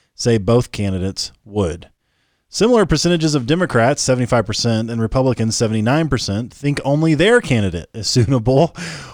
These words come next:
while a thirty-seven percent plurality of independents do not think either would be a good candidate, and nearly equal percentages say only Biden or only Trump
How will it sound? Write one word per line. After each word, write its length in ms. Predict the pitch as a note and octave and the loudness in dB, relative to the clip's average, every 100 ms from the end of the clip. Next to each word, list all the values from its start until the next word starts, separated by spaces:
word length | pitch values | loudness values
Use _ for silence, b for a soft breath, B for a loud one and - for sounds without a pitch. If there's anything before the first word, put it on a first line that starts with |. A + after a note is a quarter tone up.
| B | B
while 360 | C#3 D#3+ F3 | 0 4 4
a 120 | C#3+ D#3 | 2 0
thirty-seven 800 | - G#3+ A#3 A3+ - F3 E3+ E3 | 0 0 2 0 2 2 2 0
percent 520 | D3+ - C#3+ C3 - _ - | 0 2 0 -2 -8 _ -16
plurality 680 | - A#2 B2 D#3+ D#3+ D3+ D3+ | -4 2 4 4 4 4 2
of 200 | A2+ A2 | 0 0
independents 640 | A2+ - C#3+ D#3 D3 - | -2 0 0 0 0 -2
do 120 | A#2 | -2
not 280 | A2 C#3+ G#2+ | 0 0 -2
think 260 | C3+ B2+ - | -4 -4 -4
either 320 | E3+ G3 A#2+ | -4 0 2
would 180 | G2+ G2 | 0 0
be 120 | A2 | 0
a 60 | G#2 | -2
good 180 | G#2 F#2+ | -2 -4
candidate, 420 | A2+ A#2+ B2+ C3 | -2 0 0 -2
and 180 | A#2+ A#2 | -2 -2
nearly 360 | B2 C3+ C3+ B2 | 0 2 0 0
equal 300 | E3 - E3 | -4 -2 -2
percentages 580 | D#3 C3 C#3 C3 C3 A#2+ | 0 -2 0 -2 -2 0
say 200 | - A#2+ | 0 0
only 320 | A#2 A#2+ A#2+ | 0 0 0
Biden 520 | G2 A#2 A#2+ A#2 A#2 | 0 0 0 -2 -4
or 260 | A2 A2 A2 | -2 -2 0
only 340 | A#2+ C3 A#2+ A2+ | 0 0 2 0
Trump 420 | - F#2+ F#2 | 0 -2 -2